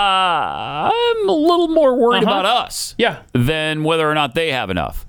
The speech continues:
Speaker 1: Let them worry about whether they have enough and go get it somewhere else. Stop sending them ammunition.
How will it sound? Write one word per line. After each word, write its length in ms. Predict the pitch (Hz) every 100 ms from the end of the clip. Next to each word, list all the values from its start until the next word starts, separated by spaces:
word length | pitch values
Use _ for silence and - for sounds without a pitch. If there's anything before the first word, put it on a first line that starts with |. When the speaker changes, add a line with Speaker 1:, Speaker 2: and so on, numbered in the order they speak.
| -
Speaker 1:
Let 280 | - 226 247
them 500 | 208 254 226 - -
worry 260 | - 165 165
about 240 | 147 135
whether 240 | 135 135 131
they 180 | 135 127
have 160 | 110 98
enough 380 | 92 67 - -
and 260 | 127 131 120
go 160 | 170
get 200 | 147 202
it 120 | 226 -
somewhere 420 | 214 214 226 226
else. 560 | 247 233 - - - - - -
Stop 440 | - 302 202 165 -
sending 420 | - 156 143 139
them 180 | 131 123 127
ammunition. 800 | 131 135 131 131 123 123 82